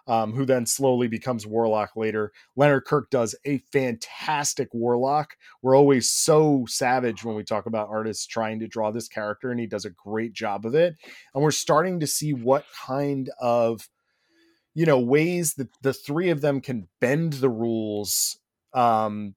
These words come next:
because they're not in alignment necessarily with the Quiet Council, you know, and this is the kind of political stuff that really makes Krakoa work,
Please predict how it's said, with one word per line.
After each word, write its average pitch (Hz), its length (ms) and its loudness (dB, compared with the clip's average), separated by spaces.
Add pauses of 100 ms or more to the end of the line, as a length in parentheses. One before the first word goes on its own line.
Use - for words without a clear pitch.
(120)
because 120 340 -4 (220)
they're 135 180 4
not 139 640 0
in 117 140 -6
alignment 101 560 -8
necessarily 104 720 -4
with 104 260 -8
the 107 80 -10
Quiet 110 380 -4
Council, - 420 -16 (360)
you 117 120 -6
know, 110 160 0
and 110 200 -6
this 196 240 4
is 180 140 -4
the 180 80 -2
kind 151 240 -4
of - 100 -6
political 123 680 -2
stuff - 360 -6
that 120 100 -8
really 139 540 -2
makes 131 600 -2 (1080)
Krakoa 143 560 2
work, 120 580 2